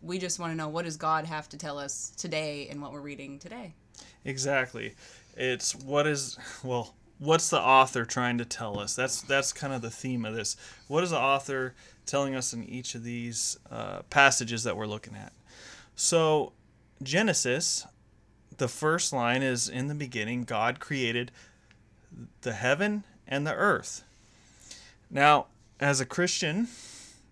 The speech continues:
Speaker 2: we just believe that, that God created the heaven and the earth in the beginning. We know that God created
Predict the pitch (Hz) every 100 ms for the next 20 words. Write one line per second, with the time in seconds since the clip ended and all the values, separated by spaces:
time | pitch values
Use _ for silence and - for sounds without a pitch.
0 | _ _ _ _ _ _ _ - 131 139
1 | 135 117 _ - 139 131 - - 175 185
2 | 233 - - - - - _ _ _ -
3 | 101 - 113 123 147 - _ _ _ -
4 | - - - 131 127 117 127 143 143 120
5 | 117 113 - 127 127 123 117 101 - -
6 | - - - - - 131 147 165 131 127
7 | 143 - 117 123 127 - 123 120 123